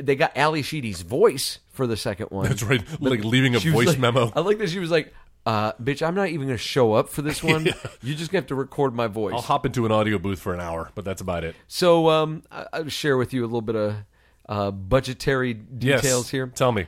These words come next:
Speaker 1: The cost to make this movie,
Speaker 2: Mm-hmm.
Speaker 1: sixteen million dollars.
Speaker 2: And you know what? I'll give them, uh, th-, they really stretched that sixteen million dollars.
Speaker 1: Did they?
Speaker 2: Yeah, I
Speaker 1: Oh,
Speaker 2: think
Speaker 1: okay.
Speaker 2: so.
Speaker 1: Do you, uh, have you looked up any of these details?
Speaker 2: I certainly did.
Speaker 1: Okay. Tess,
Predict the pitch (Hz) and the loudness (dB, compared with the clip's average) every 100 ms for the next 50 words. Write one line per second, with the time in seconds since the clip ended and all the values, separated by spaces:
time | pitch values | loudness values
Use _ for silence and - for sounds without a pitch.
0 | _ - 120 135 131 - 196 214 - 160 | _ -8 2 4 4 2 -2 -2 -2 -2
1 | 143 - - 123 113 101 165 113 104 151 | -2 -2 -4 -6 -4 -4 -6 -8 -8 -10
2 | 185 _ - - 196 - - 190 175 160 | -12 _ -18 -4 -4 -4 -4 -2 0 0
3 | 160 156 143 135 135 139 113 80 - 185 | 0 0 -2 2 2 2 0 -4 -2 2
4 | 233 226 240 - 180 214 269 233 220 180 | 4 6 4 2 -4 -2 -2 -2 0 2
5 | 160 143 135 156 196 208 208 135 - - | 0 -2 -2 0 2 0 0 -4 -8 -4
6 | 135 139 - 143 139 160 - 165 147 147 | -2 -2 0 -2 -2 -4 -4 -4 -2 -2
7 | 139 143 147 - 127 180 269 - 117 170 | -2 -4 -4 -8 -4 -4 -4 -6 -6 -6
8 | 311 95 214 - - 226 - - - - | -6 -4 -4 -4 -4 -6 -6 -12 -18 -8
9 | 131 185 254 240 180 170 185 165 165 151 | -2 0 4 4 4 2 0 -2 0 0
10 | 147 151 156 151 131 151 165 165 160 98 | 0 -2 -2 -4 -6 -6 -4 -4 -6 -8
11 | - 117 123 147 175 139 135 143 113 104 | -4 -2 0 -2 -4 -4 -2 0 -2 -4
12 | - - - _ - - 180 220 - | -12 -20 -20 _ -14 2 2 2 -4